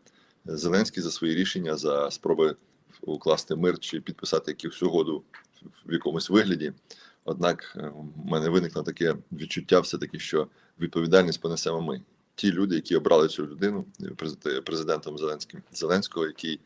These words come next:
насправді був недосвідченим і звичайним актором, недосвідченим політиком. І сьогодні ми, е, скажімо, отримуємо наслідки такого вибору. Тому саме сумне в цій історії, що все-таки відповідальність і,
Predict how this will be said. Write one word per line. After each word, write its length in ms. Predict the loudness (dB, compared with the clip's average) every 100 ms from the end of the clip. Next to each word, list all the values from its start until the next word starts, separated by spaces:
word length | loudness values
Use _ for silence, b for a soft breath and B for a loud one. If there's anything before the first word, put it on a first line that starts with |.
| b b -12
насправді 380 | -2 0 2 0
був 180 | -2
недосвідченим 760 | -2 -2 -2 -4 -4 -6 -6 -8
і 300 | -8 -8 -8 -14 B B -10
звичайним 440 | -4 2 2 0
актором, 420 | -4 4 4 4 -2 _
недосвідченим 520 | -10 -10 -10 -8 -6
політиком. 540 | 0 2 2 -2 -8 -10 B B B -10
І 60 |
сьогодні 360 | 2 4 4 2
ми, 280 | 0 -2 -4 _ _ b b _ -18
е, 80 | -16
скажімо, 440 | -6 -4 -4 -6 -12 -16 -18 -10 -6
отримуємо 680 | 0 2 4 4 2 -2 -4 2
наслідки 520 | 4 4 0 -6 -6
такого 340 | 0 0 2
вибору. 340 | 0 -2 -6 -10 _ _ _ _ -12 -10 -2
Тому 400 | 0 2 2 -2 b b
саме 320 | 2 4 6
сумне 320 | 4 2 4 2
в 40 |
цій 140 | 0
історії, 380 | -6 -2 -2 0
що 140 | -2 -2
все-таки 380 | -2 -2 -4
відповідальність 800 | -6 -2 2 6 6 6 0 -6 -6
і, 360 | -4 -2 -4